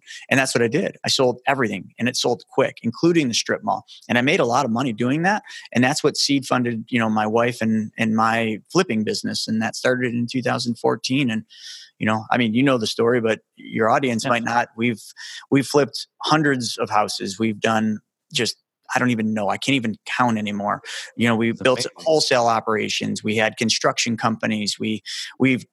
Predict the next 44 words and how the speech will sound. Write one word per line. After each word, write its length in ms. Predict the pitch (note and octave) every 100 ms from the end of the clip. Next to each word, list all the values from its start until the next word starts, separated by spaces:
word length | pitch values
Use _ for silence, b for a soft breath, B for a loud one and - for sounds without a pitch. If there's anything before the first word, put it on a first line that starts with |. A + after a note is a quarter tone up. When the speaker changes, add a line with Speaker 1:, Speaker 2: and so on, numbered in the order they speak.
| _
Speaker 1:
built 240 | C#3 C#3
a 100 | -
whole 380 | - C3 C3 G2
academy 420 | A#2+ C#3+ D3 B2
where 140 | A2+ A#2
we 100 | A#2
teach 300 | - A#2+ -
people 180 | B2
how 220 | A2 - A#2+
to 80 |
do 160 | A2+ A#2+
what 160 | B2+ G2+
we 120 | A#2+
do, 280 | A#2 B2 G#2
a 60 |
results-based 680 | G#2 G2+ A2+ A#2 - A2+ -
education 520 | A#2 A2+ A#2+ A2+ -
system. 340 | A#2 A2+ - A2+
And 120 | A2
we've, 200 | B2 A2+ B B -
we've 160 | D3
come 220 | - D3+
so 320 | C#3+ - C#3 C#3+
far 320 | - C#3 A2
from 200 | - A2
fourteen 580 | - C#3 - - B2+ B2
till 240 | C3 A#2+
now. 400 | A#2 C3 A2+ A2+ B B B
And 300 | - D#3 D3+
we 80 | B2
had 100 | B2+
a 60 | A#2
big 180 | B2+ A2+
dream 240 | B2 C3
in 80 | A#2+
fourteen 640 | - B2+ - E3 E3 B2+ B2
that 120 | -
we 120 | B2+
wanted 340 | C3 A#2+ C3 B2+
a 60 |
T 180 | A#2 C#3
V 140 | C3+ G3+
show, 380 | - G#2 G#2
and 120 | G#2+